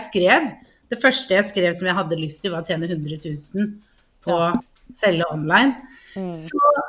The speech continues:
Speaker 1: eh, så tenkte jeg, «Å, hvordan skal jeg gjøre det? Jeg kan jo lage en presentasjon.» Så satt jeg i Canva og skulle lage presentasjon, og bare kjente at jeg døde litt innvendig.
Speaker 2: Å, ja.
Speaker 1: Så tenkte jeg, «Ok, hvordan har du lyst til å gjøre det?» Og det jeg liker å gjøre, det jeg gjør veldig mye med kunder,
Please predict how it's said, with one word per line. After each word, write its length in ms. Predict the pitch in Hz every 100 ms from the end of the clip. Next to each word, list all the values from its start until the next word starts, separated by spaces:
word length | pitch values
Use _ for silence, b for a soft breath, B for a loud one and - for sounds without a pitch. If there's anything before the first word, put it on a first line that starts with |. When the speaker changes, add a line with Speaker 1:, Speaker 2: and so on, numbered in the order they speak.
| -
Speaker 1:
eh, 340 | 254 262 254 254
så 140 | 269
tenkte 200 | 262 208 214
jeg, 80 |
«Å, 180 | - 311
hvordan 220 | 277 220
skal 140 | 214 214
jeg 80 | 196
gjøre 120 | 160
det? 320 | 202 302 320
Jeg 120 | 220
kan 140 | 208 175
jo 80 | 180
lage 380 | 175 160 147 156
en 140 | 156
presentasjon.» 480 | 156 151 156 170 202
Så 140 | 233 214
satt 340 | 180 139 - -
jeg 240 | 196 262
i 60 | 285
Canva 500 | - 151 147 151 170
og 60 |
skulle 160 | 175 165
lage 220 | 160 147 143
presentasjon, 560 | 143 151 151 156 202
og 60 | 180
bare 100 | 175
kjente 240 | 180 160 151
at 80 | 151
jeg 180 | 160
døde 480 | 165 170 143 151 160
litt 220 | 160 156
innvendig. 480 | 160 151 147 156 240 _ B B B
Speaker 2:
Å, 80 | 226
ja. 80 | 247
Speaker 1:
Så 60 | 233
tenkte 160 | 214
jeg, 220 | 622 - 214
«Ok, 40 |
hvordan 180 | 190 196
har 100 | 202
du 80 | 214
lyst 360 | 175 143 -
til 100 | -
å 20 | 156
gjøre 100 | 185
det?» 240 | 285 - B B B
Og 60 | 190
det 80 | 196
jeg 160 | 202
liker 520 | 180 160 160 147 - 175
å 80 |
gjøre, 240 | 180 196 220
det 100 | 180
jeg 100 | 175
gjør 80 | 170
veldig 200 | 165 156
mye 100 | 156
med 140 | 165 160
kunder, 360 | 160 151 240